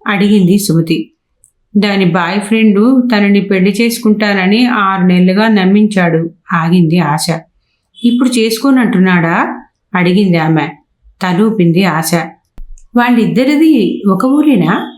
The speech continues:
అడిగింది సుమతి. "కాదు, వాళ్ళిద్దరికీ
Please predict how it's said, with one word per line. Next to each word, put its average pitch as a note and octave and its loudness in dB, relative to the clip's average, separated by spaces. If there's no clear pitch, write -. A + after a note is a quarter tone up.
అడిగింది F#3+ 2
సుమతి. D#3 -2
"కాదు, A3 -2
వాళ్ళిద్దరికీ G#3+ 0